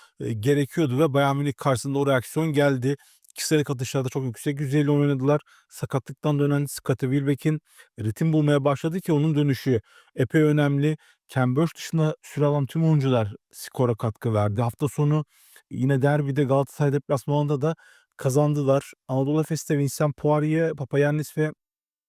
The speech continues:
Ercan Osmani yok. Fenerbahçe tarafında Brandon Boston, Artur Sagas forma giyemeyecek isimler. Armando Bacot,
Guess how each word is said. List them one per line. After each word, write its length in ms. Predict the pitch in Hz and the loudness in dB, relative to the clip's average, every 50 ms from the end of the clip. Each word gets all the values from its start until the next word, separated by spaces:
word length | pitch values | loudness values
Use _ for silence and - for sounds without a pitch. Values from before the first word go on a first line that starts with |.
| _ _ _ _ | _ _ _ _
Ercan 300 | - 131 127 117 131 143 | -2 -2 0 0 2 0
Osmani 460 | 143 131 - - 151 143 139 139 135 139 | 0 0 -2 -2 -2 0 0 0 2 2
yok. 260 | 151 160 156 _ - - - - _ _ | 2 2 2 _ -8 -20 -20 -20 _ _
Fenerbahçe 460 | - 123 120 127 143 151 160 156 - 160 | -4 -2 0 0 0 0 0 -2 -2 -2
tarafında 580 | - 170 156 151 - 156 156 156 156 170 175 - - - - - _ _ - | 0 0 0 2 2 0 0 2 2 2 0 0 -6 -16 -20 -20 _ _ 0
Brandon 400 | 120 127 139 139 143 147 151 147 | 2 2 4 2 2 0 2 2
Boston, 480 | 147 151 147 - - - 160 160 165 - _ _ _ _ _ | 2 2 2 0 -2 -2 -2 -2 -2 -4 _ _ _ _ _
Artur 280 | - 120 120 - - 135 | 0 0 0 0 -2 -8
Sagas 600 | - - - 151 131 151 151 139 - - - - - _ _ | -6 -2 -2 0 2 2 0 0 -2 -8 -10 -12 -14 _ _
forma 300 | - - 135 135 139 135 | -6 -2 0 0 2 2
giyemeyecek 500 | 127 123 131 131 123 117 110 117 113 - | 2 2 2 4 4 4 2 0 0 -2
isimler. 420 | - - 123 113 113 131 147 156 - _ _ _ _ _ _ - | -4 -2 -2 0 2 2 2 0 0 _ _ _ _ _ _ -4
Armando 520 | - 127 123 123 131 135 143 143 147 139 | 0 0 2 2 2 0 0 0 0 2
Bacot, 320 | 151 156 147 - - 160 | 2 0 0 0 -4 -6